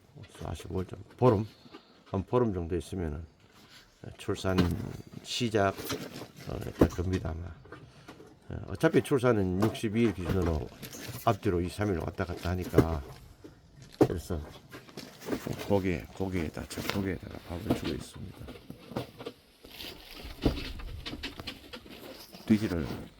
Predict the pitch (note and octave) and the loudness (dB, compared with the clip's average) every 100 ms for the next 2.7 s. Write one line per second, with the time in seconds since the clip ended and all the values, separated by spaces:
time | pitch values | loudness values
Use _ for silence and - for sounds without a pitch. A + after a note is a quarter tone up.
0 | - - - - - - - - - - | -20 -20 -20 -20 -20 -20 -16 -12 -12 -12
1 | - A2 G2 E2 - - C2 - - - | -8 -4 -4 -4 -8 -12 -14 -12 -14 -12
2 | - E2 - - - - | -12 -10 -12 -10 -10 -10